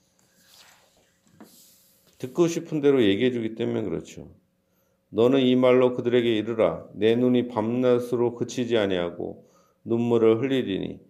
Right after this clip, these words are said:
이는 처녀딸 내 백성이 큰 파멸과 중한 상처로 말미암아 망함이라." 여기서 하나님께서는 "내 눈이 밤낮으로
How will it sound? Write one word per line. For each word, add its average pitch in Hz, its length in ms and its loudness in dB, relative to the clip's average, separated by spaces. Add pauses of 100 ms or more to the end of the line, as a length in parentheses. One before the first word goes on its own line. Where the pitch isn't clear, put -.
(280)
이는 110 260 0
처녀딸 123 540 -2
내 110 200 4
백성이 98 600 -6 (720)
큰 147 280 -4
파멸과 123 600 0
중한 113 340 -2
상처로 117 480 -4
말미암아 95 760 -2
망함이라." 90 680 -6 (2250)
여기서 135 560 0 (720)
하나님께서는 135 1700 -2
"내 110 240 0
눈이 143 360 0
밤낮으로 131 1160 -4